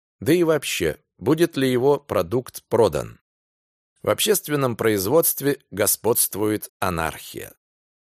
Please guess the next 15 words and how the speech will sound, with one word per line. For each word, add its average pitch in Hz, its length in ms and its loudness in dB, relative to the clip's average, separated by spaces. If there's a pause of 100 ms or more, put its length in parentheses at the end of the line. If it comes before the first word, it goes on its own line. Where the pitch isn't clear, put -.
(500)
Но 123 140 0
товарное 156 580 4
производство, 117 960 0 (120)
как 175 240 2
и 131 40 2
всякая 123 560 4
другая 107 460 4
форма 104 420 0
производства, 131 880 0 (460)
имеет 175 340 0
свои 170 380 2 (120)
особые, 156 800 2
внутренние, 147 720 0
присущие 113 840 -2
ему 143 340 0